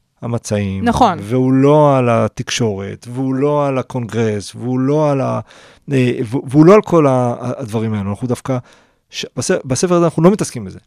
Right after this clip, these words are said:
Speaker 1: בספר הזה אנחנו מתעסקים בדעת קהל. אבל אני חושב שזו דוגמה, אה, נכונה כדי להראות שעבור הבוחר או הציבור הרפובליקאי, קל לו יותר לתת עמדה, גם אם הוא לא יודע יותר מדי,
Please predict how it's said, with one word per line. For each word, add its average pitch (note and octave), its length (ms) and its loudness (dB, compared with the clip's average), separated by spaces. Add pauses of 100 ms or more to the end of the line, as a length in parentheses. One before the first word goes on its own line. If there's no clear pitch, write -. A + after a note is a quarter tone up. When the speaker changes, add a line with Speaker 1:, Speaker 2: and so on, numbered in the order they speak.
(340)
Speaker 1:
בספר F3+ 280 -2
הזה D#3+ 120 0
אנחנו C#3+ 160 0
מתעסקים C#3 400 -4
בדעת A#2+ 280 2
קהל. F#2 300 -10 (480)
אבל G2 180 -10
אני G2+ 340 -10
חושב G3 380 2
שזו G#2+ 240 -6
דוגמה, B2 460 -2 (200)
אה, A2+ 140 -8
נכונה E3+ 600 -2 (100)
כדי A2+ 220 -4
להראות D3 640 -2 (420)
שעבור D#3 540 0 (320)
הבוחר A2 580 -2
או F#2+ 180 -12
הציבור D#3 720 -2 (260)
הרפובליקאי, A#2+ 880 -4 (1700)
קל D#3+ 240 -2
לו F#3+ 140 0
יותר C#3+ 360 -2
לתת A#2 360 -8
עמדה, F2+ 280 -10 (520)
גם B2+ 60 0
אם F3 100 0
הוא C#3 100 0
לא C3 100 6
יודע C3+ 200 6
יותר A2 260 -2
מדי, E2+ 260 -8